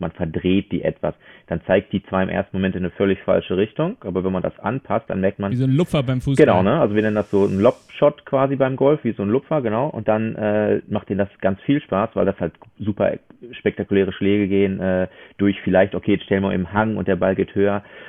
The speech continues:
Speaker 1: Also ich würd sagen, du kannst relativ schnell in fast alle Optionen reingehen. Also was für das Kind vielleicht am Anfang schwierig ist, wenn es eventuell mit einem Elternteil und so auf den Platz geht und man spielt von gleichen Abschlägen,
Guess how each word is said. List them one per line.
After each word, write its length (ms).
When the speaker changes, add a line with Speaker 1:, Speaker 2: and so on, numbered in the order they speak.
Speaker 1:
Also 160
ich 60
würd 120
sagen, 220
du 80
kannst 340
relativ 440
schnell 480
in 360
fast 240
alle 160
Optionen 560
reingehen. 460
Also 360
was 160
für 200
das 140
Kind 320
vielleicht 300
am 80
Anfang 320
schwierig 380
ist, 160
wenn 180
es 140
eventuell 560
mit 120
einem 120
Elternteil 560
und 120
so 120
auf 80
den 80
Platz 280
geht 200
und 100
man 100
spielt 300
von 160
gleichen 280
Abschlägen, 640